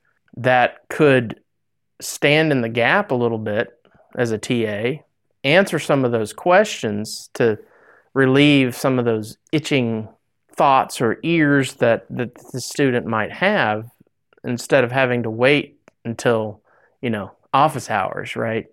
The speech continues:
"Okay, I've got these office hours, you gotta sign up for it." Uh, and that's real high-end time. So,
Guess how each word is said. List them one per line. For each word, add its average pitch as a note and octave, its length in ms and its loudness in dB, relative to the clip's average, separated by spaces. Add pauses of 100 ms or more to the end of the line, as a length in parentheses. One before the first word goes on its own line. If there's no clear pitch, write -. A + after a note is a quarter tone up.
"Okay, A#2 280 -4
I've A2+ 100 -2
got A#2+ 160 0
these A#2+ 140 -6
office A2+ 240 -2
hours, A2+ 200 -2
you A2+ 60 -6
gotta A#2 160 -2
sign A2+ 300 -2
up A2 180 -4
for A2+ 260 -4
it." - 180 -6 (840)
Uh, G#2+ 320 -8
and A2 240 -10
that's G3 300 -4
real F#3+ 400 0 (300)
high-end C#3 480 -4
time. A2 340 -2
So, C3 260 2